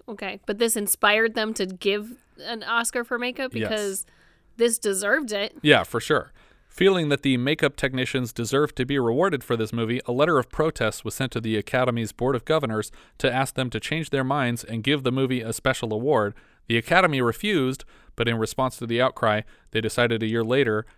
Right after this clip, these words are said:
Speaker 2: to reward makeup artists with their own annual category,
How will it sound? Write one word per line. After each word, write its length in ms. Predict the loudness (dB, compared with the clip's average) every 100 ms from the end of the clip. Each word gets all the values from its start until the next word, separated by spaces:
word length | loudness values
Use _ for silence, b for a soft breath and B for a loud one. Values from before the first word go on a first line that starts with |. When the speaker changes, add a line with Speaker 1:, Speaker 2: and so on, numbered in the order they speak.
| b
Speaker 2:
to 100 | -4
reward 420 | -2 0 0 0 0
makeup 280 | 0 0
artists 320 | 0 -2 -4 -6
with 80 | -6
their 140 | -4
own 200 | -4 -4
annual 380 | -4 -6 -4 -6
category, 640 | -2 -2 -2 -6 -12 -16